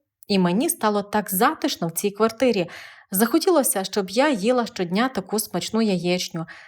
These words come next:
смакувала шарлоткою і збирала крихти пальцями зі столу, щоб не сидіти прямо, щоб з ліктями на столі, щоб слухати історії з Олексієвого дитинства і сміятися від щирого серця. Ми засиділися до самого вечора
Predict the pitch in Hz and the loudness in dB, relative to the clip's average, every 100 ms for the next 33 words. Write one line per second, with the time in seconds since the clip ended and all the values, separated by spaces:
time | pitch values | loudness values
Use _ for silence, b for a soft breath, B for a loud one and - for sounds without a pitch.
0 | B - - 226 294 339 294 - 185 170 | B -8 -2 0 4 4 2 0 0 2
1 | 214 302 - 226 202 185 175 175 208 311 | 2 2 0 0 0 -2 -2 0 4 4
2 | 269 - 262 277 - 202 - 190 220 - | 2 2 0 2 -2 -4 -4 -2 -2 -2
3 | 190 185 190 - 226 214 196 190 B B | 0 0 0 0 0 2 2 -2 B B
4 | - 349 359 233 202 190 214 - 190 - | -2 0 2 2 0 0 0 0 -4 0
5 | 202 247 214 196 - 196 185 202 269 277 | 4 4 4 0 0 0 2 2 0 0
6 | 247 220 214 220 - 214 226 226 B B | -2 0 0 0 0 2 2 0 B B
7 | - - 202 - 320 320 294 226 202 - | -4 -2 0 2 2 2 -2 -2 -2 -4
8 | - 226 294 262 196 196 180 180 - 190 | 2 2 4 2 2 2 2 0 -2 0
9 | 190 185 185 190 190 190 254 311 - 226 | 2 0 -2 -2 -4 0 0 2 0 -2
10 | 233 - 277 302 - 202 175 202 220 226 | -2 -4 -2 -2 -2 -2 0 -2 -2 -4
11 | 226 180 180 - 180 175 170 180 - 175 | -2 -4 -4 -4 -2 -2 -4 -4 -2 -2
12 | - 156 - b b b b b b 247 | -4 -8 -10 b b b b b b 0
13 | 381 370 202 - 254 262 247 226 196 165 | 2 2 0 2 2 4 2 2 -2 -4
14 | 170 262 330 - 214 190 185 185 185 - | 0 0 0 0 0 0 2 2 2 -2
15 | 165 | -6